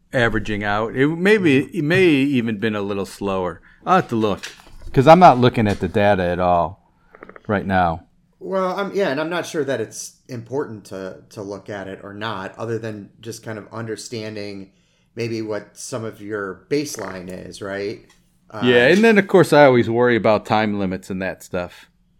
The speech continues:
Speaker 1: like pacing goals for, 'cause I think Chicago's got a pretty high finishing time, but it's still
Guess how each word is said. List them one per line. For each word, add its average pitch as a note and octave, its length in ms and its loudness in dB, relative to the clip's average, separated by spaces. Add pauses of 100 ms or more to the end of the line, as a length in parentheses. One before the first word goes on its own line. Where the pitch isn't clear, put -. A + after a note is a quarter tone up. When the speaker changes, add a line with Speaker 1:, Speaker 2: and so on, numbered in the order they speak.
Speaker 1:
like F#2+ 380 -6
pacing A2+ 380 0
goals F#2 380 -2
for, F#2 500 -6 (480)
'cause - 240 -4 (100)
I A#2 120 -2
think B2+ 220 0
Chicago's B2+ 540 0
got A2+ 220 0
a G2+ 200 -6
pretty G2+ 220 -4
high G2+ 440 -2 (420)
finishing A#2 440 0
time, F#2 300 -4
but F#2+ 160 -4
it's G#2+ 180 -4
still G2+ 440 -4